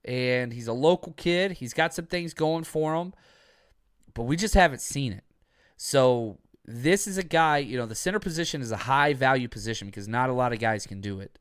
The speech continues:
Can he make the roster? No. Can he make the practice squad? Yes.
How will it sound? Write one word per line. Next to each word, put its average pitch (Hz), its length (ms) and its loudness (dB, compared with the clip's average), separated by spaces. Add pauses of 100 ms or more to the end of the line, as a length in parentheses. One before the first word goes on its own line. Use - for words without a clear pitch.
(600)
Can 147 140 -2
he 143 60 -4
make 160 180 -2
the 160 100 0
roster? 160 400 2
No. 123 480 -2
Can 131 100 -6
he 135 60 -2
make 156 160 -2
the - 60 -8
practice 185 360 0
squad? 233 300 4
Yes. - 420 4